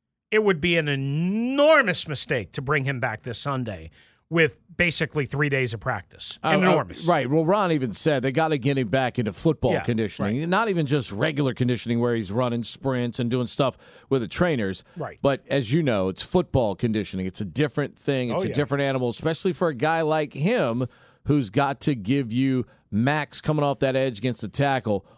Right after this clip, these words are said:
Speaker 2: all the time. So, uh, and we said we didn't wanna see him until he's a hundred percent. Let's get Chuck in Bethesda in here. What's up, Chuck?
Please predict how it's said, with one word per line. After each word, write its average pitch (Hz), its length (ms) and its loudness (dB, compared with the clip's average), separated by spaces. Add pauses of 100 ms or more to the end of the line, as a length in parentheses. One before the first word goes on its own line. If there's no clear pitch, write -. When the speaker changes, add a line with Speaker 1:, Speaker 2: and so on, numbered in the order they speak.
(120)
Speaker 2:
all 135 400 2
the 92 100 -8
time. 107 500 -2
So, 110 320 0 (320)
uh, - 40 0 (100)
and 120 200 0
we 143 120 2
said 123 380 0
we 113 160 0
didn't 147 180 0
wanna 160 160 0
see 156 240 0
him 117 140 0
until 120 260 -2
he's 117 160 -2
a 110 80 0
hundred 123 220 -2
percent. 110 400 -4
Let's 90 120 -12
get 135 140 -2
Chuck 147 300 0
in 127 80 0
Bethesda 127 460 0
in 110 60 0
here. 113 120 0
What's 110 120 -2
up, 147 140 2
Chuck? 160 280 0